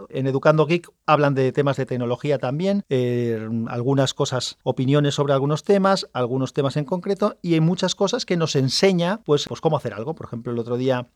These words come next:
nos hablaba sobre cómo montar una botonera para organizar los canales en Telegram, por ejemplo,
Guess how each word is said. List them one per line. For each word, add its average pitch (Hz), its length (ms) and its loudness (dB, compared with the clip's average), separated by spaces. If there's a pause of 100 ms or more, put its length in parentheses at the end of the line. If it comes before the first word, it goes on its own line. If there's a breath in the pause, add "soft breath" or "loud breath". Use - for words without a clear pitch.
nos 131 280 -2
hablaba 135 680 2
sobre 123 300 -6
cómo 135 460 2
montar 135 360 2
una 143 140 2
botonera 135 680 0
para 135 160 2
organizar 131 600 2
los 135 220 0
canales 131 460 2
en 123 200 -2
Telegram, 185 600 4
por 127 140 -2
ejemplo, 190 600 2